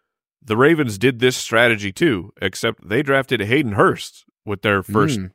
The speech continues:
Speaker 1: pick, and then Mark Andrews was the second rounder, and we all went, "What? Mark Andrews is way more exciting for <laughs> fantasy football, Baltimore. What have you done to us?"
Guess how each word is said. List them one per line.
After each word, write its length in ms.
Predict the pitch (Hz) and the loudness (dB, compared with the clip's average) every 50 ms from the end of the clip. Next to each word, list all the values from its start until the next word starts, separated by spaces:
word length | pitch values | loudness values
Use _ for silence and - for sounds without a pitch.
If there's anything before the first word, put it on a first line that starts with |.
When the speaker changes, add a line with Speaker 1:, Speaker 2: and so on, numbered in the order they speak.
| _ | _
Speaker 1:
pick, 360 | - 104 90 87 - - _ _ _ _ _ _ | -6 -4 -4 -4 -6 -8 _ _ _ _ _ _
and 220 | - - 98 101 101 | -6 -4 -2 0 0
then 160 | 104 107 107 | 2 2 2
Mark 240 | 110 110 110 - - | 2 2 2 2 0
Andrews 300 | 120 120 120 120 110 110 | -2 -2 -2 -2 -4 -4
was 160 | 120 113 104 | -4 -6 -6
the 80 | 107 104 | -6 -6
second 340 | - - 165 170 - 110 95 | -4 -2 -2 -2 -2 -4 -2
rounder, 420 | 98 98 98 95 92 92 92 92 - _ _ _ _ _ _ | 0 0 0 0 -2 -2 -4 -4 -8 _ _ _ _ _ _
and 160 | - 104 107 113 | -6 -4 0 2
we 100 | 120 123 | 2 4
all 200 | 127 127 127 123 | 4 2 2 0
went, 220 | 127 123 - - | -2 -4 -6 -8
"What? 380 | 101 107 123 185 247 - - - _ _ _ _ _ _ _ _ _ _ _ _ - | -8 -2 0 0 0 0 -4 -12 _ _ _ _ _ _ _ _ _ _ _ _ -2
Mark 200 | 156 202 214 - | 0 0 0 0
Andrews 300 | 262 247 233 214 220 220 | -2 -2 -2 -2 -2 -4
is 140 | 226 220 208 | -4 -4 -2
way 160 | 233 247 240 | 0 0 2
more 180 | 226 226 233 233 | 2 2 2 2
exciting 500 | 214 - - - 285 269 277 269 240 190 | 0 0 -4 -4 -2 -2 -2 -2 -4 -4
for 160 | - - 165 | -4 -4 -4
<laughs> 0 | |
fantasy 540 | - - - - 214 185 151 - - 190 156 | -4 -6 -6 -4 -2 -2 -4 -4 -6 -10 -10
football, 420 | - - 165 143 - - 139 139 131 | -6 -4 -4 -4 -2 0 -2 -2 0
Baltimore. 480 | 120 131 135 151 - - 170 180 180 | 0 0 0 0 0 0 0 0 2
What 120 | 180 202 196 | 2 4 2
have 100 | 190 190 | 2 0
you 100 | 220 202 | -2 -4
done 260 | 156 233 262 277 233 185 | -2 0 0 2 2 2
to 120 | 156 135 | 2 2
us?" 340 | 120 - - - - - | 0 0 -4 -8 -14 -20